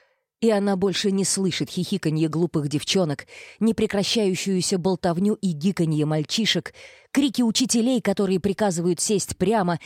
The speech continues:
или подобающе себя вести. Все звуки исчезают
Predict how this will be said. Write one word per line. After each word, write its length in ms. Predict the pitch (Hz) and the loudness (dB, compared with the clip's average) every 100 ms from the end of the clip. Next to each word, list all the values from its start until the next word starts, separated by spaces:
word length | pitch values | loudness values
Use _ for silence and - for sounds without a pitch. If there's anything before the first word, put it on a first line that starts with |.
| - - | -8 -2
или 200 | 226 185 | 0 2
подобающе 640 | 196 185 160 190 160 - | 2 0 0 0 0 -2
себя 300 | - 190 185 | -2 0 0
вести. 460 | 185 - - 214 - _ _ _ _ _ _ _ | 0 -2 0 -2 -4 _ _ _ _ _ _ _
Все 380 | - - 320 214 | -2 2 2 2
звуки 540 | 147 165 233 - 196 | 0 0 0 0 -2
исчезают 840 | - - - 190 160 233 185 156 | 0 0 2 0 0 2 0 -2